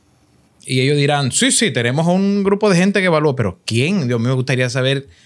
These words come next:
quién dentro del gremio de Acroarte evalúa las áreas. Porque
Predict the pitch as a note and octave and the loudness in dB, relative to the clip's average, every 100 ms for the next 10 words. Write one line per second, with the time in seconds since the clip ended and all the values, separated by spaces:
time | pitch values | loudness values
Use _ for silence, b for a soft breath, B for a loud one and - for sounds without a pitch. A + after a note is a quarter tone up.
0 | b - D3 E3+ F3+ F3+ F#3 E3+ C#3+ D3 | b -4 -2 0 0 -2 -4 -4 -2 -2
1 | D#3+ D#3+ D#3 F3 D#3+ C3+ C3+ B2 A2+ B2 | 0 -2 -2 0 0 0 -2 -2 0 0
2 | B2 G#2 - D#3+ A2+ F2+ - _ b b | -2 -2 -2 -4 -4 -8 -14 _ b b
3 | b _ F#3 F#3 F3 | b _ -2 -2 -6